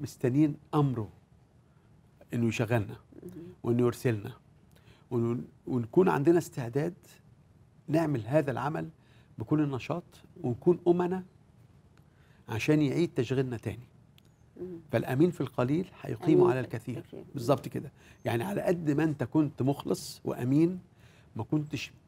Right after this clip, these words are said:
Speaker 1: مست-، مستقل الوزنة اللي معاك وبتقول: "اشمعنى أخويا معاه خمس وزنات؟" على قد ما هيخليك أحسن كمان أو أكتر من أخوك.
Speaker 2: مم.
Speaker 1: فما تقلل،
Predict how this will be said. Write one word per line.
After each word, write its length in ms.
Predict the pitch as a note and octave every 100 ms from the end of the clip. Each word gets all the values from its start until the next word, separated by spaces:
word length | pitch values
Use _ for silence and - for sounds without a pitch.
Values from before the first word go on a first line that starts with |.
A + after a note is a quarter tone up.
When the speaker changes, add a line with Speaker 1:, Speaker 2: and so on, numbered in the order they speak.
| D3
Speaker 1:
مست-، 180 | - _ _ _ -
مستقل 400 | - - D3+ C#3+
الوزنة 420 | A#2 C#3 C3 B2
اللي 120 | A2+
معاك 360 | A2+ C#3 C3+ -
وبتقول: 400 | A#2 - C3 - - _ _ _
"اشمعنى 400 | - C#3 C#3 C3+
أخويا 520 | - - C#3 A#2+ A#2+ - C3+
معاه 220 | A#2+ B2
خمس 300 | - C#3+ A#2+
وزنات؟" 380 | A#2+ D3 C#3+ F#3+ - - - - -
على 140 | C3
قد 200 | F3 D#3+
ما 160 | D3+ B2
هيخليك 600 | A#2 - - C3+ D3 - D#3
أحسن 420 | C#3+ - B2 C3 -
كمان 300 | A#2+ C3+ C#3
أو 220 | B2 C#3+
أكتر 240 | - C3
من 140 | B2 -
أخوك. 260 | - - - - _ -
Speaker 2:
مم. 60 | G3+
Speaker 1:
فما 180 | - B2
تقلل، 580 | - - D#3 C#3 D#3+ A3+